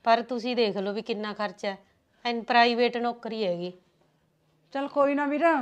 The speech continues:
Speaker 2: ਤੂੰ ਨਾ ਫਿਕਰ ਕਰ, ਮੈਂ ਆਪੇ ਕਹਿ ਦੂੰਗੀ। ਦੱਸ ਕੀ ਕਰਾਂ, ਗੱਲ ਤਾਂ ਕਰਮਜੀਤ ਦੀ ਠੀਕ ਹੈ। ਹੈਂ, ਕਿੰਨੇ ਦਿਨ ਆ ਗਏ ਵੀਰ ਨੂੰ ਆਏ ਹੋਏ ਨੂੰ, ਹੁਣ ਇਹਨੂੰ ਜਾਣਾ ਚਾਹੀਦਾ ਆਪਣੇ ਆਪ ਤੋਂ ਹੀ। ਸ਼ਹਿਰਦਾਰੀ ਦਾ ਕੰਮ ਹੈ,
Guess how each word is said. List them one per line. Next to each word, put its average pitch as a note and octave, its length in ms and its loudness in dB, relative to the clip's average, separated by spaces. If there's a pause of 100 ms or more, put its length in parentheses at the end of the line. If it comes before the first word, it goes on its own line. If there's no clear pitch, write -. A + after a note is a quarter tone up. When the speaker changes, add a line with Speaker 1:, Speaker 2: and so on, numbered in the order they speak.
(640)
Speaker 2:
ਤੂੰ D4 160 2
ਨਾ D#4+ 100 6
ਫਿਕਰ D#4 320 4
ਕਰ, D#4 220 6
ਮੈਂ D#4 100 4
ਆਪੇ D#4 240 4
ਕਹਿ D4 160 4
ਦੂੰਗੀ। D4+ 320 2 (920)
ਦੱਸ A#3 260 -12
ਕੀ A3+ 180 -12
ਕਰਾਂ, G#3 220 -18 (1300)
ਗੱਲ G3 140 -8
ਤਾਂ F#3+ 220 -14
ਕਰਮਜੀਤ F#3+ 440 -12
ਦੀ F#3 160 -8
ਠੀਕ E3+ 380 -12
ਹੈ। F3 120 -16 (1000)
ਹੈਂ, A3+ 240 -12 (440)
ਕਿੰਨੇ F#3+ 400 -6
ਦਿਨ F#3 180 -6
ਆ F3+ 200 -6
ਗਏ F3+ 140 -6
ਵੀਰ F3 300 -8
ਨੂੰ F3+ 200 -6
ਆਏ F3 200 -10
ਹੋਏ E3+ 280 -10
ਨੂੰ, F#3+ 260 -10 (680)
ਹੁਣ F#3+ 100 -4
ਇਹਨੂੰ G3+ 260 -6
ਜਾਣਾ F3+ 320 -8
ਚਾਹੀਦਾ F3 380 -10
ਆਪਣੇ F#3 300 -10
ਆਪ D#3+ 260 -14
ਤੋਂ F3 120 -14
ਹੀ। F3 60 -14 (680)
ਸ਼ਹਿਰਦਾਰੀ G3+ 680 -6
ਦਾ F#3+ 140 -6
ਕੰਮ E3 360 -10
ਹੈ, E3+ 80 -16